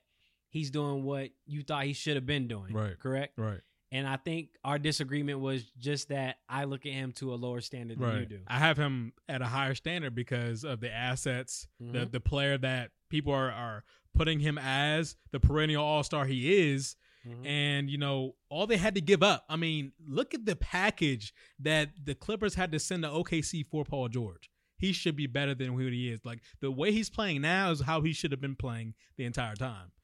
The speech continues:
Speaker 2: And that's why I think, you know, the differential between what we're thinking
Speaker 1: Mm-hmm.
Speaker 2: i-, is where, because I'm looking at it becau-, uh, from a front office point of view too. I'm like,
Speaker 1: Mm-hmm.
Speaker 2: "All right, hold on. You're giving up everything for this guy. You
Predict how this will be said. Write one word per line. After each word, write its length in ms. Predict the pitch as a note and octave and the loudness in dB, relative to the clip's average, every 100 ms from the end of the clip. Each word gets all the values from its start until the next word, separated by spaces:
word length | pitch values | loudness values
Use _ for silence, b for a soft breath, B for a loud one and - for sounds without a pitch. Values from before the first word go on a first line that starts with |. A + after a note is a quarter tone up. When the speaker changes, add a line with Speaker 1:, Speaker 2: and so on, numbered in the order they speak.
| _ - | _ -4
Speaker 2:
And 100 | B2+ | 4
that's 160 | E3 E3+ | 4 6
why 300 | D#3+ D3+ D3+ | 6 6 4
I 120 | C3+ | 2
think, 240 | D3+ D3+ - b b | 0 -4 -8 b b
you 100 | D3 | 0
know, 340 | C#3 C3 B2+ - D#3 | 2 2 0 -8 -8
the 80 | C#3 | 0
differential 520 | D#3 - F3 F3 E3 | 2 2 2 2 2
between 340 | D#3 E3 D#3 | 2 2 2
what 140 | D3+ C#3 | 2 0
we're 80 | |
thinking 420 | C3 F#3+ F#3+ D3 C3 | 0 0 2 2 0
Speaker 1:
Mm-hmm. 80 | B2+ B B | -4 B B
Speaker 2:
i-, 20 | C#3+ | -2
is 300 | C#3+ C3+ B2+ | 0 2 2
where, 260 | D#3+ D3+ | 4 2
because 240 | B2 B2 C#3 | 0 0 2
I'm 140 | F3+ | 4
looking 240 | F#3 E3+ | 4 4
at 120 | D3+ C#3+ | 4 2
it 60 | |
becau-, 260 | B2+ C#3+ D3+ - | 0 0 -2 -4
uh, 180 | D3+ C#3+ C3+ | -4 -2 -2
from 140 | D#3+ | -2
a 80 | C3+ - | -4 -2
front 160 | E3+ | 0
office 280 | E3 G3+ D#3 | 4 4 2
point 200 | - D3+ | 0 0
of 60 | C3+ | 0
view 140 | C3 | -2
too. 200 | B2+ G#3 | 0 2
I'm 100 | E3+ | 2
like, 200 | C#3+ C3 | 2 0
Speaker 1:
Mm-hmm. 100 | B2+ C3 B B - | -4 -12 B B -4
Speaker 2:
"All 60 | |
right, 160 | F3+ B2+ | -2 4
hold 180 | F3+ C3+ | 4 2
on. 160 | A2+ B2+ | -2 -6
You're 180 | C#3 C4 | -4 2
giving 260 | C4 G3+ | 4 4
up 120 | E3 C#3+ _ - | 2 0 _ -4
everything 480 | F#3 A#3 G#3+ E3 D3 | 0 2 4 2 2
for 120 | C#3+ | -2
this 120 | B2+ | -2
guy. 140 | A#2 B2 | -2 0
You 240 | C#3+ B3+ | 2 0